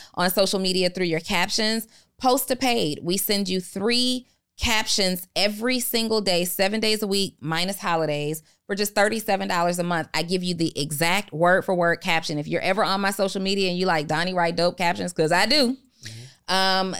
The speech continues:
Speaker 1: you need to get captions written like me, and I share that with you. Four zero four, seven three seven, two seven six seven. Text words post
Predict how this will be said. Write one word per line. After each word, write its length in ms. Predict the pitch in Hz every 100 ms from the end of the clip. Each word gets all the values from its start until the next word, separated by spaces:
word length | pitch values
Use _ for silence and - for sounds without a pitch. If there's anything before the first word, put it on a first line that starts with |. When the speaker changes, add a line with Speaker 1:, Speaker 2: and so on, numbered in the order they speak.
| 104
Speaker 1:
you 240 | 175 196
need 180 | 196 185
to 80 | 196
get 180 | 180 170
captions 400 | 180 180 180 170
written 160 | 160
like 180 | 170 143
me, 180 | 170 165
and 80 | 151
I 60 |
share 240 | - 175 165
that 180 | 156 135
with 200 | 160 156
you. 240 | 143 151 - _
Four 160 | 202 202
zero 240 | 202 196
four, 400 | 190 208 190 185 185
seven 440 | - 190 185 190
three 240 | 190 185 185
seven, 440 | - 180 175 175
two 200 | - 220
seven 340 | 202 180 175 175
six 320 | - 196 -
seven. 340 | 202 202 220
Text 320 | 220 180 - -
words 320 | 175 160 -
post 520 | - 175 156 170 -